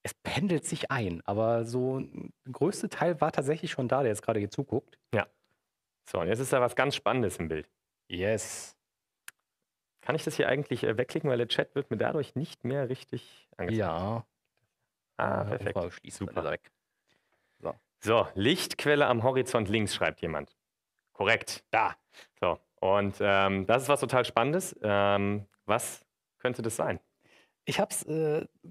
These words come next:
Speaker 2: Du dachtest ja auch,
Speaker 1: ich
Speaker 2: ach,
Speaker 1: hab's
Speaker 2: eine Lichtverschmutzung
Speaker 1: ich,
Speaker 2: und
Speaker 1: genau,
Speaker 2: nicht,
Speaker 1: ich hab
Speaker 2: dass
Speaker 1: gesagt,
Speaker 2: irgendeine Stadt und so
Speaker 1: Lichtverschmutzung.
Speaker 2: weiter
Speaker 1: Ja.
Speaker 2: und so fort, ja. Ähm, genau, lä-, ja, genau. Ne, also schreibt ja schon einer, links der Vulkan. Ne, also ein aktiv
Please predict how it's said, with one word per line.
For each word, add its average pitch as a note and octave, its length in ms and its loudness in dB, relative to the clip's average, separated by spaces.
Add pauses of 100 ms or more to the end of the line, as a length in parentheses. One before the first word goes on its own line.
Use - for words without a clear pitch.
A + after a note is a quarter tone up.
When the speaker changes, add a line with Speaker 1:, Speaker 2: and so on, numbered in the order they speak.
(140)
Speaker 2:
Du A#2+ 100 -2
dachtest B2+ 220 4
ja A#2 80 8
auch, B2 100 6
Speaker 1:
ich A2+ 80 0
Speaker 2:
ach, A2+ 40 8
Speaker 1:
hab's A#2 140 2
Speaker 2:
eine A2 80 2
Lichtverschmutzung A2+ 720 2
Speaker 1:
ich, A2 60 2
Speaker 2:
und G2+ 60 2
Speaker 1:
genau, D#3 140 6
Speaker 2:
nicht, A2 60 2
Speaker 1:
ich A#2+ 60 6
hab E3 60 6
Speaker 2:
dass - 80 0
Speaker 1:
gesagt, D#3+ 160 6
Speaker 2:
irgendeine G#2+ 100 2
Stadt B2 240 4
und A2+ 140 2
so - 80 2
Speaker 1:
Lichtverschmutzung. - 20 0 (100)
Speaker 2:
weiter G#2 120 4
Speaker 1:
Ja. G#2 80 6
Speaker 2:
und G2 120 -2
so - 80 -8
fort, A2 400 2
ja. A2 240 2 (1000)
Ähm, F#2+ 420 2
genau, F#2+ 180 2
lä-, G#2+ 320 2
ja, F2+ 120 0
genau. - 240 -6 (160)
Ne, B2+ 140 0
also A2 140 0
schreibt A2+ 200 2
ja B2 60 2
schon A#2 140 2
einer, A2 220 2
links A2 220 -2
der G#2+ 140 0
Vulkan. F2 380 -6 (160)
Ne, G#2 160 -2
also G2 160 0
ein G2 180 0
aktiv - 400 -2